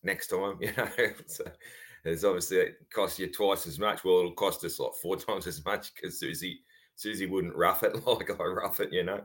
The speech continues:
Um, but yeah, it, uh, amazing. Um, then, uh,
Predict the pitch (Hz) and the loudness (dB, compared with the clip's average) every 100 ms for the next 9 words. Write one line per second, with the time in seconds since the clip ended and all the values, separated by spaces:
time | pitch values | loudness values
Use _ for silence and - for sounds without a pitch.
0 | _ _ - - _ _ 69 92 85 80 | _ _ -20 -20 _ _ -2 0 0 -2
1 | 76 _ _ _ _ _ _ _ _ _ | -10 _ _ _ _ _ _ _ _ _
2 | _ - 82 95 - 90 92 80 71 - | _ -14 -4 -2 0 4 4 4 0 -4
3 | 85 - - 90 78 73 73 - _ - | -4 -4 -2 0 0 -4 -10 -20 _ -16
4 | - 85 82 82 85 76 - _ _ _ | -8 -4 0 0 -2 -8 -10 _ _ _
5 | _ _ _ - 90 87 82 73 71 _ | _ _ _ -6 -2 -2 -2 -6 -16 _
6 | _ _ _ _ - 92 87 82 92 82 | _ _ _ _ 0 2 2 0 0 0
7 | 80 69 | 0 -4